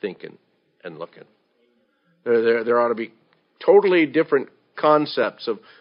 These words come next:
of what's going on in, in the world, in the life of a believer, than in the life of a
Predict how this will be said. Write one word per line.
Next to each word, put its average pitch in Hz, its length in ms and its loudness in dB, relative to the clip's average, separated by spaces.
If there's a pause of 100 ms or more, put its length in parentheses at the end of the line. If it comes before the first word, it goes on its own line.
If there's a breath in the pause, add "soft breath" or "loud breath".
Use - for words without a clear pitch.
of 107 120 -4
what's 123 480 -2 (240)
going 120 460 -2 (100)
on 107 540 -4 (120)
in, 104 300 -10
in 107 160 -10
the 104 80 -6
world, 104 380 -2 (260 soft breath)
in 104 80 -8
the 101 100 -4
life 117 340 -2 (120)
of 104 160 -6
a 104 60 -6
believer, 101 580 -8 (520)
than 110 200 -4
in 107 80 -8
the 107 100 -8
life 104 340 -4 (180)
of 98 140 -6
a 104 120 -2